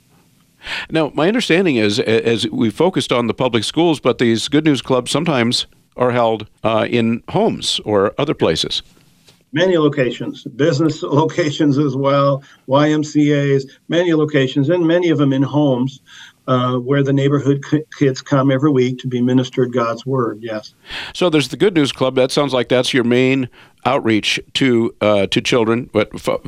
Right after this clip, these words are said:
Speaker 1: five years to five to twelve, something like that?
Speaker 2: Yep.
Speaker 1: Uh, b-, but there are also something called five-day clubs. What can you
Speaker 2: Yes.
Speaker 1: tell us about those? It sound a little, sounds a little like a, maybe a, a vacation Bible school kind of format.
Speaker 2: Yes, it's similar to a vacation Bible school, but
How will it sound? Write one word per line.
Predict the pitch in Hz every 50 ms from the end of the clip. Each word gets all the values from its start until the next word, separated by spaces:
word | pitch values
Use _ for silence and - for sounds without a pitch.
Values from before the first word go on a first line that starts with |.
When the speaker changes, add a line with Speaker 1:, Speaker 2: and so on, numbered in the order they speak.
| - -
Speaker 1:
five | - - 131 127 123 113 123
years | 123 117 117 120 123 113 -
to | - - 120 104 95 - _ _ _ _
five | - - 117 113 107
to | 113
twelve, | - - 127 117 113 120 123 -
something | - 117 107 113 110
like | 110 110 -
that? | 117 113 117 135 - _ _ _ _ _ _ _ _ - - - -
Speaker 2:
Yep. | 135 131 131 - - - - _ -
Speaker 1:
Uh, | 147 147 143
b-, | - - -
but | 165 143 - - 156 165 165 -
there | 165 156
are |
also | 160 180 233 233 - 156 135
something | 123 - 151 143 135 139 135 135 - -
called | - - 143 135 135 123 120
five-day | - - 151 147 147 131 123 139 170 175
clubs. | - 127 98 85 85 - - - - _
What | - 143
can | 147 160
you | 143
Speaker 2:
Yes. | 131
Speaker 1:
tell | 151 143 135
us | 131 -
about | 139 139 127 127 123
those? | 135 135 117 117
It | 110
sound | - 165 160 147
a |
little, | 131 135 -
sounds | - 151 151 139 123
a | 123
little | 131 139 147
like | 139 131 123 -
a, | 131
maybe | 123 123 123 120 123 120
a, | 107 101 113 - -
a | -
vacation | - 123 117 127 127 - 131 113
Bible | 107 117 131 120
school | 101 - - 95 73 58 - - _ _ _ - -
kind | - 95 85
of | 80 78
format. | - 101 82 76 73 -
Speaker 2:
Yes, | 151 156 127 - - -
it's | 143 139 - -
similar | 180 190 208 208 202 185
to | 185 170
a |
vacation | 151 156 147 160 151 147 143 139
Bible | 131 135 127 123 120
school, | - - - 135 127 123 123 131 139
but | 135 127 127